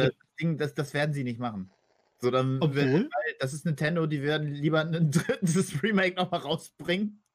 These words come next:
Speaker 2: Oh yeah. Der gute Shit. Dunkle Platine.
Speaker 1: Oh Gott.
Speaker 2: Matt schimmernd. Matt schimmernde Platine. Ähm, ich glaube, die werden das so machen.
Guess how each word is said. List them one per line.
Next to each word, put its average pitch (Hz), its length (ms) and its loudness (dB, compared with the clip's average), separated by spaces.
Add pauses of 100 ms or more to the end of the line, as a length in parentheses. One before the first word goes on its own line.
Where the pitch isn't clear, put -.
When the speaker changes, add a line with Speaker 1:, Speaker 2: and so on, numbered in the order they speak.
(480)
Speaker 2:
Oh 139 260 2 (120)
yeah. 120 340 -8 (440)
Der 139 160 4
gute 139 280 2
Shit. - 280 -8 (1120)
Dunkle 165 340 4
Platine. 131 460 -4 (420)
Speaker 1:
Oh 180 200 0
Gott. - 360 -6 (600)
Speaker 2:
Matt 175 280 4
schimmernd. 156 760 0 (680)
Matt 151 140 -2
schimmernde 156 300 -6
Platine. 127 480 -8 (260)
Ähm, 135 460 -2
ich 185 160 -2
glaube, 220 420 4
die 202 140 -4
werden 160 160 4
das 151 140 2
so 170 100 0
machen. 156 340 -2